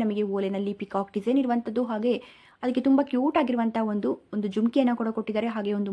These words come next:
ಮುತ್ತಿನ ಮಣಿಯನ್ನು ಕುಚ್ಚನಾಗಿ ಕೂಡ ಕೊಟ್ಟಿದ್ದಾರೆ. ಇದು ಕೂಡ ನಮಗೆ ಮೈಸೂರಿನಲ್ಲಿ ಇರುವಂಥ ನಂದಿ ಜ್ಯುವೆಲರಿ ಶಾಪಲ್ಲಿ ಸಿಗುವಂಥದ್ದು. ಹಾಗೆಯೇ ಫ್ರೆಂಡ್ಸ್, ಇಲ್ಲಿ ಕಾಣ್ತಿರುವಂಥ ರಾಘವೇಂದ್ರ ಸ್ವಾಮಿಯ ಒಂದು ಪೆಂಡೆಂಟನ್ನು ನೀವು ನೋಡ್ತಾ ಇರ್ಬೋದು. ಹಾಗೆ ಇದರಲ್ಲಿ ನಮಗೆ ಎರಡು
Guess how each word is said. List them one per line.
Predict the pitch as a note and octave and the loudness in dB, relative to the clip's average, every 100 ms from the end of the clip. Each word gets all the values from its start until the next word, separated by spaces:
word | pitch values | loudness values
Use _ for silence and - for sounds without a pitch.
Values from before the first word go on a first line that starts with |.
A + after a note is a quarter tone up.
| G#3 | -4
ಮುತ್ತಿನ | G#3 A3 G#3+ | -2 -2 0
ಮಣಿಯನ್ನು | A3+ D#4 C4+ C4+ | 2 4 4 2
ಕುಚ್ಚನಾಗಿ | A3 G#3+ G#3+ G3+ - | -2 -2 -4 -6 -4
ಕೂಡ | G3+ G#3 | -4 -2
ಕೊಟ್ಟಿದ್ದಾರೆ. | G3 G3+ F#3+ - - - - _ | -4 0 -2 -4 -14 -20 -20 _
ಇದು | A3+ A#3 A#3 | 0 2 2
ಕೂಡ | G#3+ G#3+ | 2 2
ನಮಗೆ | A3+ B3+ A#3+ | 2 4 4
ಮೈಸೂರಿನಲ್ಲಿ | G#3 A3 G#3 G3+ G#3 G3+ | 0 -2 -2 0 0 0
ಇರುವಂಥ | G3+ G3+ G#3 | 0 -2 0
ನಂದಿ | G#3 A#3+ C4+ | 4 4 4
ಜ್ಯುವೆಲರಿ | C4 C4+ C4 | 4 4 4
ಶಾಪಲ್ಲಿ | C4+ C4+ C4+ F4 B3 | 0 2 2 4 2
ಸಿಗುವಂಥದ್ದು. | F#3+ F#3+ F#3+ G3 G#3 - _ - _ _ _ _ _ _ _ _ _ _ _ _ - - | -2 -4 -4 -4 -6 -8 _ -20 _ _ _ _ _ _ _ _ _ _ _ _ -20 2
ಹಾಗೆಯೇ | F#4+ G4 A4 G4 | 4 4 4 6
ಫ್ರೆಂಡ್ಸ್, | G4 F#4 | 6 6
ಇಲ್ಲಿ | D#4 E4+ D4+ | 6 8 8
ಕಾಣ್ತಿರುವಂಥ | F4+ G4 E4+ D#4 D#4 D4+ B3 | 8 6 6 6 6 6 8
ರಾಘವೇಂದ್ರ | C4 E4 E4 D4 D4+ | 6 8 6 6 4
ಸ್ವಾಮಿಯ | C4 B3 B3 A#3+ A3+ | 4 6 6 4 4
ಒಂದು | A3+ A#3 A3 | 6 4 4
ಪೆಂಡೆಂಟನ್ನು | A#3 A3+ C4 C#4 B3 A3+ A3+ | 4 6 6 6 4 4 2
ನೀವು | G#3+ G#3+ G#3 | 0 -2 0
ನೋಡ್ತಾ | G#3+ A3+ A#3+ A3 | -4 -2 0 0
ಇರ್ಬೋದು. | G3 G3+ G#3 G4 - - - - - | 0 0 0 -2 -4 -20 -20 -20 2
ಹಾಗೆ | C4+ C4+ | 6 6
ಇದರಲ್ಲಿ | B3 B3 B3 | 6 6 6
ನಮಗೆ | A#3 A#3+ B3 A3+ | 6 4 6 4
ಎರಡು | D4 | 6